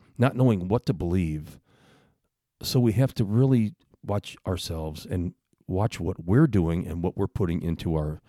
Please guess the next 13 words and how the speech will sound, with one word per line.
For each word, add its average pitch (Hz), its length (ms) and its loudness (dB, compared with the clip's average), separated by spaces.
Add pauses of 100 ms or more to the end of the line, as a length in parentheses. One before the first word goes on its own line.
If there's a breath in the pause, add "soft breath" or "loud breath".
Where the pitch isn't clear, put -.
(180 soft breath)
heads. 87 400 0 (460 loud breath)
And 123 180 4
this 156 140 2
particular 123 500 2
topic 87 400 -2
comes 95 240 0
from 98 180 0
a 85 140 2
writer 92 380 0
from 85 200 -4
up 82 160 -2
in, 82 200 -2
uh, 76 140 -6